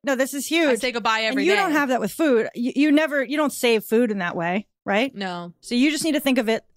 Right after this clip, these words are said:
Speaker 1: like you do with food, where you drive yourself through the experience, okay?
Speaker 2: Yeah.
Speaker 1: You drive yourself through, and that is life. You take big
Speaker 2: Big
Speaker 1: bitefuls of life.
Speaker 2: bites.
Speaker 1: And, and yeah, no, there's no greater hell than using a product just a little bit less than you actually need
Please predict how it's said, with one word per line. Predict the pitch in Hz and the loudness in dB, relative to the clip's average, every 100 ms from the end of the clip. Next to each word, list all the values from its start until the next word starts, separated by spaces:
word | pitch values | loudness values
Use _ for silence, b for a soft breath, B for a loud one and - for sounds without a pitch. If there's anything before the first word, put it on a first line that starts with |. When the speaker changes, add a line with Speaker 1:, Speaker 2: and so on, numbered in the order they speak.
| _ | _
Speaker 1:
like | 220 214 214 | -2 -2 0
you | 233 | 0
do | 208 220 | 0 0
with | 208 | -2
food, | - 370 285 185 | -2 2 2 0
where | 202 | -2
you | 214 208 B B | 0 -2 B B
drive | 262 254 247 | -2 0 -2
yourself | 269 262 - | -4 -4 -6
through | - 254 247 | -2 0 2
the | 226 | 0
experience, | - - 285 294 226 185 180 - - | -2 -4 0 2 2 -2 -6 -10 -8
okay? | 202 208 202 214 | -2 0 0 -2
Speaker 2:
Yeah. | |
Speaker 1:
You | 202 | -6
drive | 208 233 240 | -2 -2 -2
yourself | 233 233 208 | -4 -6 -4
through, | 233 226 | -2 0
and | 208 202 | 0 0
that | 240 | 0
is | 262 208 | 0 0
life. | 202 175 | -2 -2
You | 208 | -4
take | 208 175 - | -6 -8 -2
big | 240 269 247 b b b | 0 0 -4 b b b
Speaker 2:
Big | 214 240 254 | -4 -2 0
Speaker 1:
bitefuls | 214 | 0
of | |
life. | 214 190 | 0 0
Speaker 2:
bites. | 226 202 - - B - | 0 -2 -4 -12 B -6
Speaker 1:
And, | 285 294 | -4 0
and | 285 | 0
yeah, | 262 285 233 | 2 0 0
no, | 277 | -4
there's | 247 302 | -2 -2
no | 359 415 | -2 -2
greater | 254 285 294 220 | 0 0 2 0
hell | 190 262 | 0 0
than | 214 | 0
using | 208 220 233 | -2 0 0
a | 226 | 0
product | - 208 208 214 | -2 -2 -2 -4
just | 226 | -4
a | |
little | 208 196 208 233 269 | -2 0 2 4 2
bit | 254 | 0
less | 202 214 214 | 0 -2 -2
than | - 214 | -4 0
you | 214 | 0
actually | 196 190 226 | 0 -2 -4
need | 208 196 220 233 | -2 0 0 -2